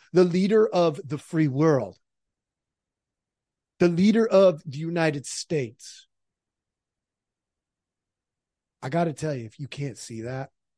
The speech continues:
unfortunately, you are part of the problem. You really are.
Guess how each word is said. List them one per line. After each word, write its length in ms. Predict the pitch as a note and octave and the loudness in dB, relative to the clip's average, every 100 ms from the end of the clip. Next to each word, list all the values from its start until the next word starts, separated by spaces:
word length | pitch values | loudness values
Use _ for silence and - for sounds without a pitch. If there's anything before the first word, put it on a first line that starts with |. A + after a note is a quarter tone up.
| _ _ _ _ | _ _ _ _
unfortunately, 880 | A2 - C3 A#2+ - C3 A#2+ C3 B2+ _ _ _ _ _ _ | -20 -14 -12 -12 -12 -14 -12 -14 -14 _ _ _ _ _ _
you 220 | B2 C3 | -10 -6
are 180 | A#2 G#2+ | -6 -8
part 240 | - A2 | -10 -12
of 140 | G2 G2 | -12 -14
the 100 | G#2 | -16
problem. 500 | G#2 B2 G#2 F#2 - _ _ _ _ _ _ _ | -10 -10 -10 -16 -20 _ _ _ _ _ _ _
You 120 | B2 | -4
really 300 | B2+ B2+ C3 | -2 0 -2
are. 320 | C3 C3+ C#3 | -4 -8 -14